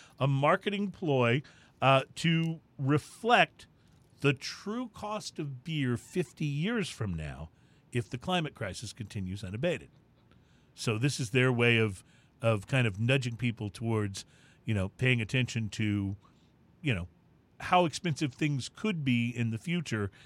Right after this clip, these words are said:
uh, based on, you know, the trends in terms of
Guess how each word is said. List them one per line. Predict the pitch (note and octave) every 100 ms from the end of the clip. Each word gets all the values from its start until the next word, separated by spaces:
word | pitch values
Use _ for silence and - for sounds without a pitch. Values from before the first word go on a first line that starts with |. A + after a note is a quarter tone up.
| - - -
uh, | A#2 A2+ A#2
based | A2+ C3 -
on, | B2+ B2+ A#2+ A#2 A#2 A#2+ -
you | A#2+
know, | G2+ G#2+
the | C3
trends | G#2+ A#2 A2+ A2
in | A2 G#2+
terms | A2 G#2+ G2+
of | G#2